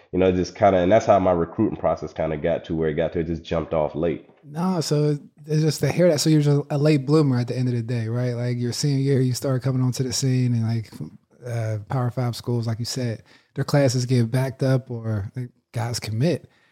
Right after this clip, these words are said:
Speaker 2: And you, I'll, I'll be honest, like, even just coming in, going into as, as a recruiting coordinator, like, you kinda warped my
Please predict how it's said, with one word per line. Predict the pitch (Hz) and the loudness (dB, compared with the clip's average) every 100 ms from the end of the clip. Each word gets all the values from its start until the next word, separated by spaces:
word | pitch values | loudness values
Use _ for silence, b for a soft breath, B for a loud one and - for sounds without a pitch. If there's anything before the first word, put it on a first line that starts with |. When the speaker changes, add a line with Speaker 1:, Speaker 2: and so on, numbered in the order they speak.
| _ - | _ -2
Speaker 2:
And | 160 151 143 160 | 2 2 2 2
you, | 180 | 4
I'll, | 160 165 | 4 4
I'll | 160 180 | 4 4
be | 156 | 4
honest, | 180 156 127 | 4 4 4
like, | 135 | 4
even | 135 147 | 4 4
just | 139 | 2
coming | - 139 135 | 2 2 4
in, | 135 131 | 2 2
going | 127 131 | 2 4
into | 135 131 | 2 2
as, | 131 123 | 0 0
as | 127 131 | -2 -4
a | 110 | -4
recruiting | 110 175 165 | 0 2 2
coordinator, | 131 127 120 117 107 107 | 2 0 0 0 -2 -2
like, | 127 120 | -2 2
you | - | 2
kinda | 147 123 | 2 0
warped | 120 135 - | 0 -2 -2
my | 135 127 117 | -10 -6 -4